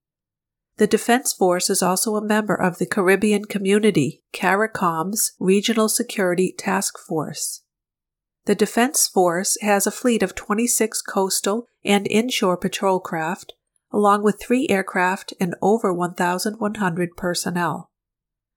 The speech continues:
There is no military conscription, and the age for voluntary service is eighteen years.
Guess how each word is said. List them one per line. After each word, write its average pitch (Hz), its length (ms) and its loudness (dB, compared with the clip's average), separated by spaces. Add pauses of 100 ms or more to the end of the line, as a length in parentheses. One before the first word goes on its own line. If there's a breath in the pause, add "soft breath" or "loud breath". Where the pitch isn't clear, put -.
(300)
There 196 160 4
is 185 120 0
no 190 260 4
military 226 520 2
conscription, 202 760 -4 (340)
and 208 160 -2
the 214 140 2
age 226 260 4
for 208 140 -2
voluntary 202 640 0
service 180 440 -2
is 196 160 -4
eighteen 185 460 -4
years. - 540 -6